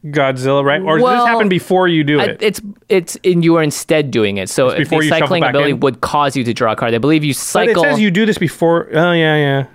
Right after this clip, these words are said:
Speaker 2: Yeah.
Speaker 1: Doesn't Yadaro say do this before you draw the card?
Speaker 2: Well, you're, if you do it four more times, then you put Yadaro onto the battlefield before you
Speaker 1: Oh,
Speaker 2: draw.
Speaker 1: that's the part it's referring to.
Speaker 2: Yeah.
Speaker 1: Okay.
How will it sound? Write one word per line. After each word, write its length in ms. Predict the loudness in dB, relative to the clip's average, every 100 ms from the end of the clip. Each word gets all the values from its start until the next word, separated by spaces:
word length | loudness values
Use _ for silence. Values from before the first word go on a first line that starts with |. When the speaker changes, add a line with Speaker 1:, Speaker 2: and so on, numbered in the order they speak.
| _
Speaker 2:
Yeah. 520 | -4 0 0 0 -2 -6 _ _ _ _ _ _ -4
Speaker 1:
Doesn't 300 | -2 0 0
Yadaro 340 | 0 2 0
say 200 | 2 0
do 180 | 0 0
this 100 | 0
before 380 | -2 -4 -2 0
you 140 | 0
draw 180 | 0 0
the 100 | 0
card? 320 | -2 -4 -4 _ -2
Speaker 2:
Well, 220 | 0 2
you're, 160 | 0 -2
if 240 | -4 -2
you 100 | -4
do 240 | 0 2
it 100 | 2
four 220 | 0 0 2
more 160 | 0
times, 400 | 0 -4 -2 -2
then 240 | 0 0 0
you 80 |
put 240 | 0 0 0
Yadaro 380 | 0 0 0 0
onto 260 | -2 -4
the 80 | -4
battlefield 540 | -2 -2 -2 -2 -2 -4
before 300 | -4 0 0
you 60 |
Speaker 1:
Oh, 100 | 0
Speaker 2:
draw. 100 | 0
Speaker 1:
that's 300 | 0 -2 -4
the 100 | -6
part 220 | -4 -2 -2
it's 140 | -4
referring 400 | -8 -4 -4 -4
to. 280 | -6 -6 -6
Speaker 2:
Yeah. 480 | -2 0 0 -2 -6
Speaker 1:
Okay. 360 | -6 -6 -6